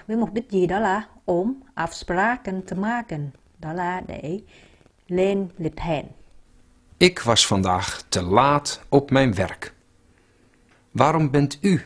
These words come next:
Speaker 2: wel eens te laat? Zeg ook wat u dan doet.
Speaker 1: Ik was vandaag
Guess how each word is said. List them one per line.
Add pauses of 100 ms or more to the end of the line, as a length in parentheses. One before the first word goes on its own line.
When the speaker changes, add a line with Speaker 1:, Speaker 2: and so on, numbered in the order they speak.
(120)
Speaker 2:
wel
eens
te
laat? (1120)
Zeg
ook (100)
wat
u
dan
doet. (880)
Speaker 1:
Ik
was
vandaag